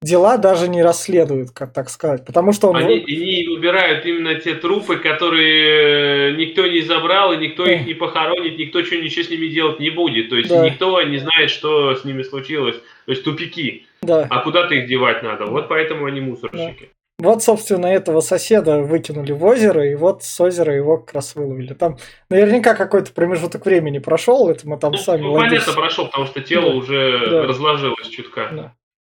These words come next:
Speaker 2: Его обглодали, вот я так понял, рыбы часть.
Speaker 1: Да. Что стоит заметить, это именно что кукла, тут все сделано, что было
Speaker 2: Ну,
Speaker 1: похоже на
Speaker 2: заметь,
Speaker 1: человека.
Speaker 2: оно сделано очень так, э,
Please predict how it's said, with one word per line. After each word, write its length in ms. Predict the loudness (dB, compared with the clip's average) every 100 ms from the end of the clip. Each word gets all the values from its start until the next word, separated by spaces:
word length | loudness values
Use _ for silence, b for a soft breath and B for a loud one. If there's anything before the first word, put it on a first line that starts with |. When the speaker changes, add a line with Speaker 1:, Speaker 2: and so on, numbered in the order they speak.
| _ _ _ _ _ -8
Speaker 2:
Его 200 | -2 0
обглодали, 600 | 0 0 0 2 2 0
вот 120 | -2 -4
я 60 |
так 160 | -6 -6
понял, 280 | -4 -2 0
рыбы 340 | 0 0 -2
часть. 480 | 2 4 4 2 -4
Speaker 1:
Да. 140 | -8 -10 _ _ _ _ _ _ _
Что 380 | -10 2 4 4
стоит 360 | 4 4 4 4
заметить, 520 | 4 4 2 0 0
это 180 | 2 2
именно 300 | 2 0 0
что 200 | 0 -2
кукла, 500 | 2 0 2 2 2
тут 240 | 0 -8 -8
все 540 | -4 2 2 2 -2
сделано, 680 | -4 -2 0 2 0 -6 -14 _ _ _ _ _ _ _ -8
что 180 | -2 2
было 240 | 4 4
Speaker 2:
Ну, 80 | 4
Speaker 1:
похоже 320 | 6 6 6
на 40 | 4
Speaker 2:
заметь, 220 | 4 2
Speaker 1:
человека. 240 | 2 0 -2
Speaker 2:
оно 80 | -2
сделано 480 | 0 2 0 -2 -2
очень 360 | -2 -4 -10 -8
так, 320 | -6 -6 -8 -14
э, 260 | -12 -12